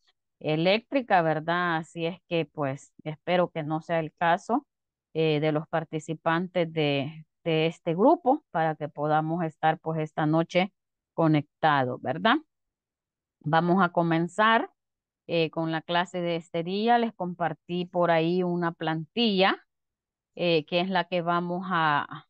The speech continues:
a trabajar, ¿verdad? Ya que este tema de las funciones, pues, eh, tiene bastante que trabajar,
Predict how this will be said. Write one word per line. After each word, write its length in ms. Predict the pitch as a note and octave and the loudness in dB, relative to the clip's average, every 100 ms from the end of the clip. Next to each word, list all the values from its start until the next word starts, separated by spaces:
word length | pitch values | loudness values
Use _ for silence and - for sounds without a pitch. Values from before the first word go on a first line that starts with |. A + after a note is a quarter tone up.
| - | -10
a 100 | E3+ | -6
trabajar, 680 | E3+ E3+ F3+ F#3+ A3 A3+ D4+ | -2 0 0 2 2 2 2
¿verdad? 340 | G#3 E3 F3 E3+ | -2 -2 -2 0
Ya 200 | F3 F3+ | 0 -2
que 260 | F#3+ E3 | -4 -4
este 220 | F3 - E3+ | -4 -8 -8
tema 420 | F3 F3 F#3 F3 | -6 -4 -2 -2
de 120 | E3 | 0
las 160 | D#3+ D#3+ | -2 -4
funciones, 600 | E3+ E3 F3 F3 G3 A#3 | -6 -8 -4 -4 -4 -6
pues, 340 | F#3+ F3 D#3+ - _ _ _ _ - | -4 -2 -2 -6 _ _ _ _ -2
eh, 420 | E3 D#3 D3+ D3 | 0 2 0 -2
tiene 240 | F#3 A3 A3+ | -2 0 2
bastante 640 | F#3+ - G3 G#3 A#3+ G3 | 0 -2 -4 -2 -4 -8
que 160 | - E3+ | -4 -4
trabajar, 640 | E3 D#3 D#3 D#3 F#3+ A3+ | 0 2 2 2 0 0